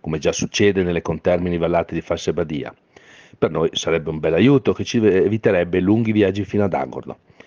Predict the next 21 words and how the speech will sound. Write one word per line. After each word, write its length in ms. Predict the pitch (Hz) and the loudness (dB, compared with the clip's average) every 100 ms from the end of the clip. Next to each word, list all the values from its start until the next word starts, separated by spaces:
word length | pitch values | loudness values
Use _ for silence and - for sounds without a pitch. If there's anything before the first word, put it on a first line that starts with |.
| - - _ | -20 -20 _
Ma 120 | 73 | -6
l'investimento 580 | 80 82 - 107 127 139 | -4 -2 0 2 2 2
da 80 | 117 | 2
fare 240 | 131 131 | 0 0
è 20 | |
troppo 240 | - 120 120 | 0 0 0
grande, 540 | 107 76 71 71 - - _ | 0 -2 -2 -6 -10 -20 _
senza 360 | - 90 92 - | -4 -4 -2 -2
contare 440 | 82 82 131 139 | -2 2 0 0
che 100 | - | -2
così 300 | - 101 92 - - - - | 2 2 2 -6 -20 -20 -20
si 160 | - 165 | -4 2
toglierebbero 520 | 170 143 107 110 107 | 4 4 2 2 2
numeri 260 | 113 113 107 | 2 2 0
importanti 480 | 104 - 92 92 | 0 -2 -2 0
all'ospedale 480 | 92 85 90 87 85 | -2 0 -2 0 0
di 140 | 90 64 | -2 -4
Agordo. 400 | 64 65 55 - _ - - _ | -4 -6 -8 -14 _ -20 -20 _
Una 180 | 156 160 | 0 0
scelta 340 | - 95 - | 2 0 0
delicata. 600 | 104 107 107 - - - | 0 -2 -2 -4 -6 -14